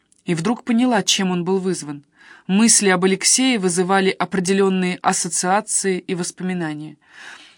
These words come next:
Она простить себе не могла, что допустила его к себе, что расслабилась и пошла на близость с человеком, которого презирала и в котором никогда не видела мужчину. Страх парализовал её,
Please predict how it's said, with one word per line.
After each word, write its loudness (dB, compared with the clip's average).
Она 0
простить -2
себе -2
не 0
могла, 0
что -8
допустила -4
его -2
к -8
себе, -6
что 2
расслабилась 4
и -6
пошла 2
на 4
близость -2
с 2
человеком, 2
которого 2
презирала 2
и -6
в -12
котором -2
никогда 2
не 2
видела -2
мужчину. -4
Страх 2
парализовал -2
её, -8